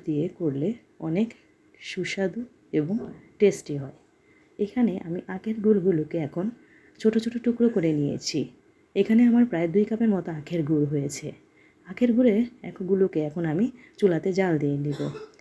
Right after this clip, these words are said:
এই জন্য এখানে একটি পাত্রে আমি আখের গুড়গুলো দিয়ে দিলাম। সাথে দিয়ে দিচ্ছি হাফ কাপ পরিমাণে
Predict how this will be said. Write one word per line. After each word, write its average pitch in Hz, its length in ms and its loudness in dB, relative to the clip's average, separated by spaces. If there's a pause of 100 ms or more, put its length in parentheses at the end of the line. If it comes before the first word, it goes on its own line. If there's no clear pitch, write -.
এই 185 100 0
জন্য 190 380 2
এখানে 202 280 2
একটি 196 180 -2
পাত্রে 151 520 -4 (300)
আমি 160 280 0
আখের 185 320 -2
গুড়গুলো 196 560 4
দিয়ে 165 200 2
দিলাম। 139 340 -2 (360)
সাথে 190 340 -2
দিয়ে 240 200 4
দিচ্ছি 202 420 0
হাফ 208 320 -6
কাপ 233 220 -2
পরিমাণে 156 420 2